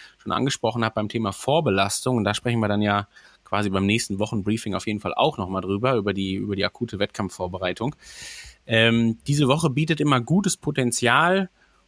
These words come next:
um, äh, auch so die ein oder andere kleine Anpassung nochmal vorzunehmen, je nachdem, wie es einem gerade jetzt so geht.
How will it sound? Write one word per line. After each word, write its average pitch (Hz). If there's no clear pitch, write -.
um, 156
äh, 123
auch 131
so -
die 135
ein 165
oder 156
andere 143
kleine 143
Anpassung 160
nochmal 131
vorzunehmen, 139
je 135
nachdem, 143
wie 139
es 143
einem 123
gerade 120
jetzt 120
so 117
geht. 107